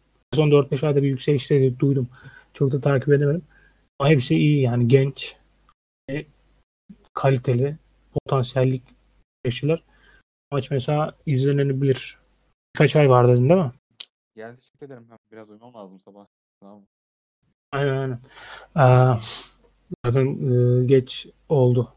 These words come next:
Speaker 1: yine benim yüzümden. Aa, ama güzel konuştuk.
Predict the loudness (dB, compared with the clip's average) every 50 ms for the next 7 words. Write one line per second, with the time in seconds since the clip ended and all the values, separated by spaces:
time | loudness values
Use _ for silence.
0 | _ -6 -4 -2 0 0 2 2 2 2 2 2 2 0 0 -2 -2 -6 -14 -18
1 | -18 -18 -18 -20 -20 -20 -20 -20 _ _ -10 -2 2 4 6 6 8 6 6 6
2 | 4 2 0 -4 -10 -12 -14 -12 -6 -2 2 2 2 2 2 0 0 0 0 -2
3 | -2 -4 -4 -4 -6 -8 -12 -12 -14 -16 _ _